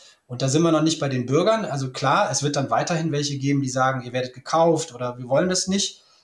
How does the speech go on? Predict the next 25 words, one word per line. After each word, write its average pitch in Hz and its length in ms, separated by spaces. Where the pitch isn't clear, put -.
Aber 147 380
ich 143 100
glaube, 165 300
dass, - 420
äh, 131 240
gerade 170 280
die 165 100
politische 185 440
Entscheidungsebene 135 1080
auf 131 260
der 131 140
kommunalen, 170 560
auf 135 100
der 143 140
regionalen, 120 720
äh, 123 280
Ebene, 165 540
äh, 131 380
ganz 180 240
entscheidend 160 440
ist 151 120
und 135 100
mitgenommen 143 520
werden 127 280
muss, - 460